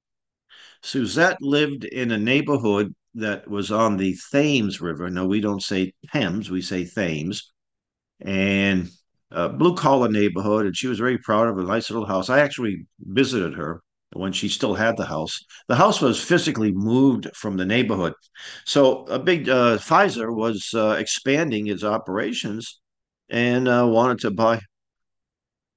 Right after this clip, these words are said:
all these homes. And now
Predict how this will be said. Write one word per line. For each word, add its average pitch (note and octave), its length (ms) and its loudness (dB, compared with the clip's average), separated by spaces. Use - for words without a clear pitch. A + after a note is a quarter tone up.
all A2+ 160 2
these G#2+ 180 -2
homes. B2 500 0
And G#2+ 460 -4
now A#2 420 0